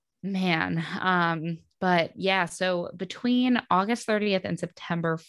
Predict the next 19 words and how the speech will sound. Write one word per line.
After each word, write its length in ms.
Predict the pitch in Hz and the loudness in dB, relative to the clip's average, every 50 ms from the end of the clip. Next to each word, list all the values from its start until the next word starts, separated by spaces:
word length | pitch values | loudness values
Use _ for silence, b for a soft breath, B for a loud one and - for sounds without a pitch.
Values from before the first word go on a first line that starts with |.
| - | -2
first, 640 | - 147 135 - - - - - - - - - B B B B B B B B | 0 2 2 2 0 -2 -4 -6 -8 -10 -12 -14 B B B B B B B B
um, 500 | - - 175 165 160 156 156 160 160 - - - | 2 4 4 4 4 2 0 -2 -4 -6 -6 -4
we 160 | 170 180 175 | -2 -2 -2
have 360 | 175 175 165 160 156 151 156 | 0 2 2 2 2 0 -2
some 360 | - - - 170 165 160 160 - - - | -6 -6 -4 -2 -2 -2 -4 -6 -4 -2
actions 480 | - 160 165 - - - 175 170 156 - | 0 0 0 -2 -4 -4 -4 -4 -2 0
by 240 | - 160 156 156 | 2 2 2 2
Brian, 800 | 156 - - 156 156 151 151 156 156 151 151 156 156 156 151 156 156 b b b b b _ - | 0 -2 -4 -2 -2 0 0 0 0 -2 -2 -2 -4 -4 -6 -8 -10 b b b b b _ 0
um, 380 | - 165 160 170 - - 156 - | 0 2 2 0 -2 -4 -4 -2
that 220 | 165 156 - - _ _ _ _ | -2 -2 -2 -6 _ _ _ _
just, 460 | - - 170 170 - - - - - - | -8 -8 -6 -6 -8 -12 -14 -14 -18 -10
you 120 | - - 170 | -6 -6 -4
know, 280 | 170 - - - - _ - | -4 -4 -6 -10 -12 _ -2
are 360 | - 170 165 151 151 160 156 - _ _ _ _ _ _ _ | 2 2 2 2 2 -2 -4 -8 _ _ _ _ _ _ _
hinky 640 | _ - 208 190 196 185 - 190 180 175 170 - - | _ -4 -2 -2 -2 0 2 2 2 2 2 0 0
and 320 | - 160 151 139 139 147 | 0 0 0 0 -2 -6
help 260 | - - - 165 - - | -4 0 0 0 0 -2
to 100 | - 160 | -6 -12
track 480 | - - 165 139 139 143 147 - - | -6 -2 0 0 2 0 -2 -4 -10